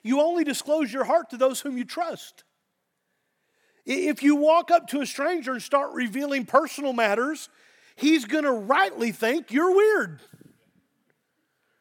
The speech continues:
Intimate, personal disclosure or an openness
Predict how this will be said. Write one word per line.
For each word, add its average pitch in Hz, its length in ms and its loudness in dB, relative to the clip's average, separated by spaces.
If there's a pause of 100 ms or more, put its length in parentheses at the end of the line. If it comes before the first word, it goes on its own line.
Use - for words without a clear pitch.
(800)
Intimate, 359 540 -2
personal 294 680 -2 (920)
disclosure 262 760 0
or 190 260 -2
an 175 120 -10
openness 294 800 -2